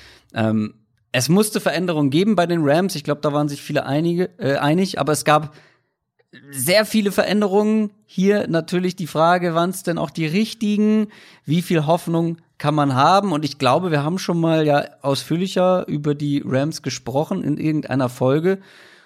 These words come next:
Und da war es noch so ein bisschen schwer für mich zu greifen, wo die Rams momentan stehen. Jetzt hab ich mich intensiver mit denen beschäftigt in Vorbereitung auf diese Folge. Und ohne jetzt viel spoilern zu wollen,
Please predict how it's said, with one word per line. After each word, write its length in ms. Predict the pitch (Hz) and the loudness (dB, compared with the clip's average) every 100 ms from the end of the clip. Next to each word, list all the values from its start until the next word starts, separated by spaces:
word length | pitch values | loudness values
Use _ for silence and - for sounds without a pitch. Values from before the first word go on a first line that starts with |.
| _ - | _ -4
Und 180 | 127 | 0
da 180 | 131 147 | 2 2
war 180 | 170 180 | 4 4
es 120 | 170 | 2
noch 140 | 170 160 | -2 -2
so 100 | 175 | -4
ein 80 | |
bisschen 260 | 160 160 160 | -4 -4 -4
schwer 280 | - 147 156 | 0 0 0
für 100 | 165 | 0
mich 200 | 156 147 | -2 -2
zu 120 | - | -6
greifen, 640 | 123 117 151 160 131 113 107 | 0 2 2 0 0 0 0
wo 100 | 131 | 0
die 100 | 123 | 2
Rams 440 | 117 131 143 - | 2 2 0 0
momentan 580 | 127 127 123 123 123 123 | 0 2 0 0 0 0
stehen. 440 | - 143 139 120 - - - _ | 0 0 2 0 -10 -20 -20 _
Jetzt 180 | 123 139 | -2 0
hab 80 | 135 | 0
ich 100 | 151 | 0
mich 220 | 147 - | 0 -2
intensiver 480 | 143 139 127 165 151 | 0 2 2 2 0
mit 160 | 143 | 0
denen 160 | 143 135 | 0 -2
beschäftigt 600 | 127 165 165 156 - - | 0 -2 -2 -4 -4 -10
in 200 | - 131 | -4 -2
Vorbereitung 560 | 127 139 135 131 131 | 0 2 2 2 0
auf 80 | 123 | -2
diese 220 | 123 127 | -4 -6
Folge. 440 | 123 143 156 143 143 - - _ _ _ _ _ _ _ | 0 2 2 2 0 -6 -20 _ _ _ _ _ _ _
Und 380 | 143 147 151 - | 2 4 4 2
ohne 220 | 151 175 | 0 0
jetzt 180 | 151 - | 0 -2
viel 160 | 143 123 | -4 -4
spoilern 460 | - 160 202 180 | -4 0 2 0
zu 140 | - 139 | -2 0
wollen, 500 | 135 151 156 170 | 2 2 0 -4